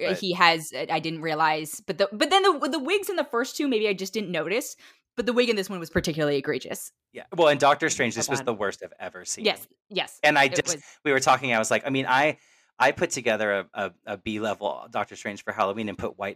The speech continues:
Speaker 1: in my hair very
Speaker 2: No,
Speaker 1: easily.
Speaker 2: it looked great, and it
Speaker 1: And,
Speaker 2: looked
Speaker 1: oh, well, thank
Speaker 2: so
Speaker 1: you.
Speaker 2: much better than
Speaker 1: But,
Speaker 2: this.
Speaker 1: but I, like, put, like, a, I put a white in my hair. I was like, "I don't know why Benedict can't just grow his hair to that length, and they can't just, like,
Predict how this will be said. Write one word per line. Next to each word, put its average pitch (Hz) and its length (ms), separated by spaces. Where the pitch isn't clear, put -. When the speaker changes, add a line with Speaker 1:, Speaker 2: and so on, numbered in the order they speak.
Speaker 1:
in - 40
my 95 60
hair 98 200
very 101 260
Speaker 2:
No, 285 100
Speaker 1:
easily. - 180
Speaker 2:
it 247 60
looked 320 340
great, 170 400
and 127 140
it - 20
Speaker 1:
And, 190 80
Speaker 2:
looked 202 200
Speaker 1:
oh, 190 60
well, 175 100
thank 208 160
Speaker 2:
so 262 40
Speaker 1:
you. 247 40
Speaker 2:
much 214 180
better 151 220
than 151 100
Speaker 1:
But, - 80
Speaker 2:
this. - 220
Speaker 1:
but 165 120
I, 147 100
like, 151 180
put, 165 180
like, 127 160
a, 107 240
I 127 120
put 123 240
a 107 60
white 113 320
in 120 60
my 104 120
hair. 113 260
I 135 100
was 131 100
like, 131 160
"I 131 100
don't 160 140
know 165 80
why 139 140
Benedict 120 460
can't 107 180
just - 180
grow 113 200
his 110 120
hair 107 180
to 104 80
that 92 240
length, 107 300
and 92 100
they 95 80
can't - 280
just, - 240
like, 92 140